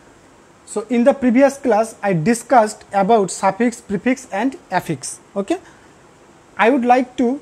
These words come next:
remind you our discussed topics. I would like to remind you our discussed topics I discussed on my previous class. Okay, so just attend. Affix. What is affix?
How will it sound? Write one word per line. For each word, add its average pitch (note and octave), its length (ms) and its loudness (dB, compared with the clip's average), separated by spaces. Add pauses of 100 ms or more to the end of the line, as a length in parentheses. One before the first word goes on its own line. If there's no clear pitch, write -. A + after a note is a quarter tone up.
(140)
remind B3 640 2
you A#3+ 440 0
our G3 240 2
discussed F#3+ 720 -4
topics. F3+ 460 -4 (140)
I F#3 60 -4
would F#3 100 0
like F#3+ 220 2
to B3 60 0
remind G#3+ 400 2
you C#4+ 160 0
our F#3 140 0
discussed F3 420 -2 (160)
topics B3+ 360 0
I F3+ 80 -2
discussed F#3+ 540 -2
on F3+ 160 -4
my A#3 180 -2 (340)
previous A3+ 340 4
class. - 360 -2
Okay, A#3+ 300 -8 (640)
so C4 340 -6 (680)
just F#3+ 320 -4
attend. A3 360 -4 (640)
Affix. C4 640 -2 (1900)
What G3 160 0
is C4+ 100 -2
affix? C#4 380 -6